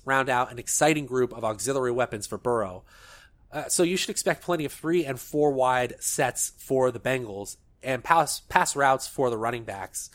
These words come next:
That includes Giovanni Bernard, as Cincinnati adopts portions of the L S U offense that allowed Joe Burrow to shine. Greater than twenty-seven points,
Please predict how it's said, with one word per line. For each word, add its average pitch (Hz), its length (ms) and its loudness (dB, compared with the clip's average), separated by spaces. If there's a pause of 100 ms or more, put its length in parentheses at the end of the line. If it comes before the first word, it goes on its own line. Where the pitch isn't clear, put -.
(180)
That 135 120 2
includes 135 380 0
Giovanni 113 420 -2
Bernard, 98 480 -6 (480)
as 151 140 2
Cincinnati 165 500 0
adopts 135 380 0
portions 160 480 2
of 127 80 -6
the 123 100 -6
L 131 180 0
S 131 160 -2
U 214 140 0
offense 139 460 0
that 131 140 -2
allowed 117 280 0
Joe 107 180 -4
Burrow 101 340 -6
to 95 80 -12
shine. 98 460 -8 (760)
Greater 165 240 4
than 175 160 0
twenty-seven 170 560 0
points, 113 480 -6